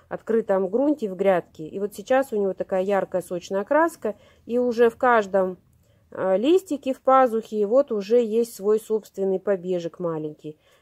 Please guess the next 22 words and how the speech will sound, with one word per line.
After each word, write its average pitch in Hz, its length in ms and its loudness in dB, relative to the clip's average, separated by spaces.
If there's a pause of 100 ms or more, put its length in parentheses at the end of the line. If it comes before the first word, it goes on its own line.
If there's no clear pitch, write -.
(120)
Здесь 262 260 -4
просто 233 520 2 (240)
для 202 280 4
укоренения 254 600 4
можно 233 360 4
взять 196 460 0 (320)
два 185 380 0
черенка. 165 520 -8
Из 185 180 -8
этого 170 380 0
большого 269 600 0 (420)
можно 233 300 0
взять 190 300 -2
два. 160 240 -4
Больше 285 440 0
здесь 247 260 -4
ничего 208 400 -2
не 240 120 2
возьмёшь. 190 440 -2
Они 214 260 0
очень-очень 208 680 0
короткие. 175 680 -4